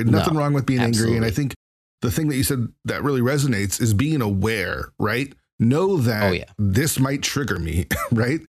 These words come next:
Speaker 2: So how do I handle those triggers, and how do I find ways to where I'm not taking out on my opponent, calling them a luck sack, and you know what I mean?
Speaker 1: Right.
Speaker 2: Like, that kind of bullshit where it's like, "Yeah,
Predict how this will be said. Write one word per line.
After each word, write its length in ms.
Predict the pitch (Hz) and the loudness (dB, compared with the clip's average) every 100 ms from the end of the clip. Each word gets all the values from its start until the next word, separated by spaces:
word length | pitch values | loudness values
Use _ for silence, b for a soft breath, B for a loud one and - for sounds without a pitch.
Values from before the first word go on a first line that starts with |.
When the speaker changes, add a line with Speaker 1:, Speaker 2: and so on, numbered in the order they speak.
| _ _ - | _ _ -6
Speaker 2:
So 320 | - 135 120 | -2 0 0
how 140 | 120 | 0
do 100 | 147 | 0
I 100 | 135 | 0
handle 360 | 107 123 123 113 | 0 0 2 0
those 200 | 107 98 | 0 0
triggers, 520 | - 123 92 87 90 | -2 -4 -2 -2 2
and 100 | 98 | 2
how 140 | 95 110 | 2 2
do 120 | 110 | 0
I 360 | 101 90 90 - | 0 -2 -4 -8
find 340 | - 101 101 92 | -8 -4 -2 0
ways 400 | 92 90 85 - | 0 0 -2 -2
to 100 | 95 | 0
where 300 | 90 87 85 - _ _ - | 0 0 -2 -8 _ _ -6
I'm 140 | 104 | -2
not 200 | 101 - | -2 -2
taking 300 | - 113 117 | -4 -2 0
out 160 | 110 117 | 0 0
on 180 | 113 | 0
my 120 | 120 123 | 0 0
opponent, 560 | 107 113 101 101 - | 0 0 2 0 -2
calling 280 | - 107 107 | -4 -2 0
them 160 | 110 110 | 2 2
a 60 | |
luck 320 | 113 98 95 | 2 0 -2
sack, 500 | - 117 95 95 95 | -4 -4 -4 -4 -4
and 380 | 92 82 82 85 - _ _ _ _ | -2 0 2 0 -2 _ _ _ _
you 80 | 165 | -2
know 80 | 160 | 0
what 80 | |
I 40 | 151 | 2
mean? 120 | 147 | 2
Speaker 1:
Right. 120 | 131 | 2
Speaker 2:
Like, 120 | 110 | 2
that 180 | 107 131 | 0 -2
kind 180 | - 117 | -2 0
of 280 | 101 95 - | 2 0 0
bullshit 480 | 101 95 101 87 - | 0 0 0 -2 -4
where 160 | - 101 | -4 -2
it's 120 | 104 | 0
like, 360 | 107 95 95 - _ _ _ _ | -2 -4 -6 -14 _ _ _ _
"Yeah, 240 | 160 170 | -2 -2